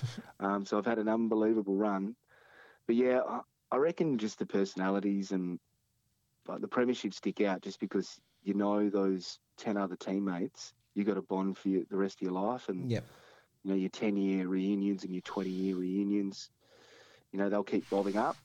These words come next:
Speaker 2: Yep.
Speaker 1: Um, but I think the friendships for me, like, travelling down south, I mean, I travelled for almost two hundred games of football in a couple of different competitions, and, you know, most of them down at Boyup Brook, and I, I've still got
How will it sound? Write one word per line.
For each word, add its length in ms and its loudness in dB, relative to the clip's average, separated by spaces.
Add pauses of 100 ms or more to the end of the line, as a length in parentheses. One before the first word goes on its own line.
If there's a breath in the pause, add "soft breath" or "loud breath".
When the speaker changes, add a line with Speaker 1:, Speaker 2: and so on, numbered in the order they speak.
(120)
Speaker 2:
Yep. 220 0
Speaker 1:
Um, 340 0 (600 loud breath)
but 100 2
I 80 0
think 260 0 (580)
the 120 0
friendships 720 0 (100)
for 160 -2
me, 320 0
like, 240 0
travelling 580 0 (100)
down 280 0
south, 400 -2
I 80 -2
mean, 160 2
I 60 0
travelled 380 0 (1000 loud breath)
for 120 0
almost 300 2
two 100 0
hundred 200 2
games 260 0
of 80 -6
football 500 2
in 400 0
a 40 -6
couple 160 -2
of 80 0
different 300 -4
competitions, 720 -4
and, 260 0 (140)
you 100 -4
know, 100 -2
most 360 0
of 80 -4
them 100 0
down 180 0
at 120 -6
Boyup 340 -2
Brook, 260 0
and 80 -2
I, 60 -2 (260)
I've 140 -6
still 240 0
got 320 2